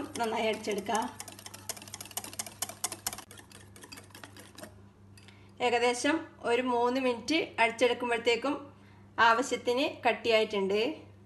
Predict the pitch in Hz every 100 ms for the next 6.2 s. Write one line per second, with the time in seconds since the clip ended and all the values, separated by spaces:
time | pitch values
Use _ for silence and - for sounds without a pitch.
0 | - - - - - - - - - -
1 | - - - - - - - - - -
2 | - - - - - - - - - -
3 | - - - 208 214 208 - - 240 233
4 | 190 220 196 196 190 196 240 - - -
5 | - 208 226 214 - 240 240 269 214 -
6 | 247